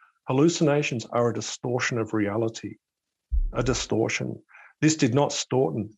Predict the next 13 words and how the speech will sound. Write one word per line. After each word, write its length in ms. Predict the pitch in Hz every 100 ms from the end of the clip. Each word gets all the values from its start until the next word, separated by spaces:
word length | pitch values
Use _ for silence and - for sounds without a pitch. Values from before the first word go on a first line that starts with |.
| _ -
uh, 60 |
distort 520 | 107 117 - 131 123 -
at 160 | 104 -
all. 380 | 127 131 101 -
It 180 | 107
expanded, 1080 | 110 - - - - 107 131 160 123 98 - - _ _ _ _ _ _
expanded 800 | 120 110 - - 123 135 127 110
the 140 | 104
experience 800 | 98 - - 117 110 107 - - -
or 300 | 117 113 110
realities. 800 | 123 113 98 98 - 98 - - _ _ _ _ _ _ -
Now, 180 | 123 107
when 680 | 151 117 135 160 160 156